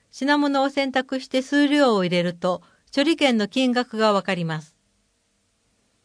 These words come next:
剪定枝収集ネット申し込み。回収できない樹種もすぐわかる。樹種は樹木の樹に種類の種。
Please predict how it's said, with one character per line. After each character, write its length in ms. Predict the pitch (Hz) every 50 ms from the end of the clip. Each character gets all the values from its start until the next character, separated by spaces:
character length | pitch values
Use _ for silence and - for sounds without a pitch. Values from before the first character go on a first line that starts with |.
| _ _ _ _ _
剪 320 | _ - - 311 320 311 302
定 280 | - 320 311 294 277
枝 160 | 233 208 196 185
収 260 | - - 269 269 262
集 320 | 262 - 254 254 240 220
ネ 140 | 202 226 226
ッ 40 | 233
ト 160 | - - 311
申 260 | 294 294 269 269 269
し 60 | -
込 140 | - - 175
み。 220 | 156 151 151 - - _ _ _ _ _ _ _ _ _ _ _ _
回 260 | - 285 294 311 302
収 280 | 294 - 285 285 277 247
で 140 | 247 247 233
き 140 | - 294
な 160 | 269 262 240 214
い 100 | 190 170
樹 140 | 170 254
種 180 | 254 - 226 190
も 260 | 170 156 156 135 - _
す 180 | _ - 302 269
ぐ 120 | 262 233
わ 140 | 190 160 151
か 180 | - 165 151
る。 200 | 139 143 143 - _ _ _ _ _ _ _ _ _ _ _ _ _ _ -
樹 140 | 202 285 320 294
種 140 | - 247 208
は 220 | 175 165 160 - _ _ _ _ _ 220
樹 160 | 202 277 285
木 300 | 294 285 262 - - 185
の 160 | 175 170 165
樹 160 | 156 202 185
に 240 | 170 160 156 160 - _ _ -
種 140 | - 294 269
類 200 | 254 214 180 165
の 180 | 147 139 135
種。 280 | - - - 165 160